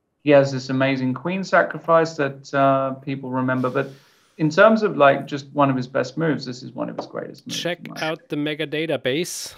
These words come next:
Speaker 2: A couple
Speaker 1: Yeah.
Speaker 2: of hundred games, I assume, at least.
Speaker 1: At least, yeah. I mean, he, he played for, like, you know, from the thirties to the, to the fifties and maybe even early sixties. So
Speaker 2: Maybe.
Speaker 1: he should have a few. I've, I've never actually looked him up,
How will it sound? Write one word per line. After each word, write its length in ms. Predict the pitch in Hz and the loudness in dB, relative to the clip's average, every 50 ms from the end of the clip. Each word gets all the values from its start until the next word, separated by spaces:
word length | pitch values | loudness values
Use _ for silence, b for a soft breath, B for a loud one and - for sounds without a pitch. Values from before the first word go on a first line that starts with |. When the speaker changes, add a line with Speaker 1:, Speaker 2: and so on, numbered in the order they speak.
| B B B B | B B B B
Speaker 2:
A 40 | - - | -14 -6
couple 180 | - 170 147 | 0 4 6
Speaker 1:
Yeah. 120 | 143 127 - | 6 6 6
Speaker 2:
of 100 | 143 - | 4 0
hundred 360 | - 165 156 143 143 131 - | -4 -4 -4 -4 -6 -6 -4
games, 300 | - 135 131 131 131 - 127 | -4 -4 -2 -4 -4 -6 -10
I 100 | 117 110 | -10 -10
assume, 440 | 107 104 - - 131 123 135 139 - _ _ - | -10 -10 -8 -6 -6 -6 -6 -8 -12 _ _ -12
at 180 | - 113 107 - | -10 -10 -10 -10
least. 460 | 120 113 113 131 - - - - - - | -12 -12 -12 -14 -16 -18 -20 -6 0 4
Speaker 1:
At 160 | 160 151 151 | 4 6 8
least, 500 | 151 160 160 147 - - - - - - - | 8 8 8 8 6 4 -2 -12 -16 -6 0
yeah. 280 | - 135 139 135 135 | 4 6 8 8 8
I 80 | 131 135 | 6 4
mean, 200 | 139 139 139 135 | 2 2 0 0
he, 140 | 135 143 139 | 0 -2 -6
he 240 | 139 - 135 147 | -6 -8 -10 -10
played 400 | 139 - - 165 160 156 151 147 | -8 -2 2 4 4 4 4 2
for, 80 | - 139 | -2 -4
like, 420 | 135 127 123 120 120 120 - - _ _ _ _ _ _ _ _ _ _ _ _ _ _ _ - - - - - | 0 2 2 2 2 -2 -4 -12 _ _ _ _ _ _ _ _ _ _ _ _ _ _ _ -20 -20 -18 -10 -6
you 100 | 131 139 | -4 -2
know, 160 | 131 127 123 | 0 0 -2
from 200 | - - 135 135 131 | -2 -2 -2 -2 -2
the 60 | 127 | -2
thirties 600 | 131 - - 147 139 139 139 135 135 131 127 123 - | -2 2 6 8 8 8 8 6 4 0 -2 -4 -6
to 140 | - - 127 | -10 -6 -2
the, 220 | 120 117 117 117 - _ _ _ - | -2 -2 -2 -2 -6 _ _ _ -8
to 120 | - 139 | -6 -4
the 100 | 123 120 | -4 -4
fifties 520 | - - 147 135 135 135 131 127 123 123 | -4 -4 -6 -6 -4 -4 -4 -2 -2 -2
and 80 | 127 123 | -2 -2
maybe 220 | 123 120 120 123 | -2 -2 -2 -2
even 220 | 127 127 123 123 123 | -4 -6 -6 -4 -2
early 200 | 120 120 120 120 | -2 -2 -2 -4
sixties. 440 | - - 120 - - - 123 113 - | -6 -10 -14 -14 -14 -14 -14 -10 -6
So 120 | 120 123 | -4 -4
Speaker 2:
Maybe. 380 | 107 104 - 110 110 110 110 - | -4 -6 -10 -14 -16 -16 -10 -4
Speaker 1:
he 120 | - 139 | -2 -2
should 380 | 131 135 - - 180 165 151 151 | -2 -2 2 4 6 6 6 6
have 480 | - 135 127 127 120 - - - - - _ _ _ - | 4 2 2 4 2 2 0 -4 -8 -14 _ _ _ -20
a 60 | 160 | -20
few. 380 | 131 - 139 131 127 127 123 - | -14 -8 -6 -4 -4 -4 -4 0
I've, 200 | - 143 135 - - | 0 0 0 0 2
I've 140 | - 151 147 | 2 4 4
never 180 | 160 165 156 147 | 6 6 6 6
actually 300 | - - - - 139 139 | 4 4 2 -2 -4 -4
looked 160 | 139 139 139 | -4 -4 -4
him 120 | 135 131 131 | -4 -4 -4
up, 240 | 127 131 - - | -4 -4 -8 -14